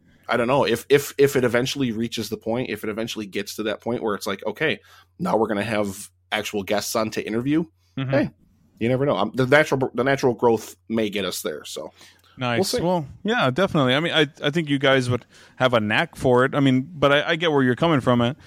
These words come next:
Speaker 1: you know, you want the progression to get to a certain level, and you guys are really good at what you're doing.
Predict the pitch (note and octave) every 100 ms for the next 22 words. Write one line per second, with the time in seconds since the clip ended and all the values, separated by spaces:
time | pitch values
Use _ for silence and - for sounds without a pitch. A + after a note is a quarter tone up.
0 | - - C3 B2 B2 B2+ A#2+ A#2 C3 A#2
1 | B2 A#2 B2 A2 A2+ A#2 A2+ - - A2
2 | G#2 - - A2+ A2+ A#2 A2+ A2+ A#2+ A#2+
3 | B2+ B2 A#2+ A2+ A#2 C3 C3 A#2 B2+ A#2+
4 | A2+ A#2 - A2 A#2 A#2 A#2